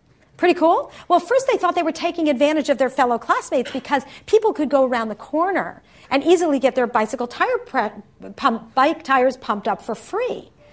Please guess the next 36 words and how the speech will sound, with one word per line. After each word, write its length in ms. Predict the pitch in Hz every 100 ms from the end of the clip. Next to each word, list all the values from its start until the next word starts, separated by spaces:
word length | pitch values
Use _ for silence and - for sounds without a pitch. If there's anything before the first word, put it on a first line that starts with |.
| - - - - -
But 140 | 311
you 80 | 277
know 140 | 311 320
what? 320 | 349 523 - - _ - _
They 340 | 320 381 453 480
realized 460 | 196 247 240 254 262
halfway 340 | 220 202 240
through 240 | 220 226 208
the 100 | 208
two 220 | - 196
hours 540 | 220 - - - - - -
that 140 | 254
people 260 | - 302 285
were 160 | 233 247
incredibly 640 | 202 - - 214 214 208
appreciative. 840 | - - 190 - - - - - _ _ _ _ - -
And 140 | 247
so 180 | 240 -
what 220 | 285 277
they 140 | 269 247
did 360 | 214 453 466 226
is 200 | 220 208
they 140 | 208
stopped 580 | - - - 226 254 - -
asking 580 | 190 196 - 160 147 165 _ _ _
for 220 | - 220
a 40 | 190
dollar. 480 | 185 151 - - _ _ _ _ _ -
And 100 | 208
halfway 380 | - 359 370 330
through, 240 | - 240
they 160 | 226 220
asked 320 | 208 214 -
for 100 | 226
donations 640 | 214 196 196 190 208 180
instead. 580 | 196 185 - 165 127 -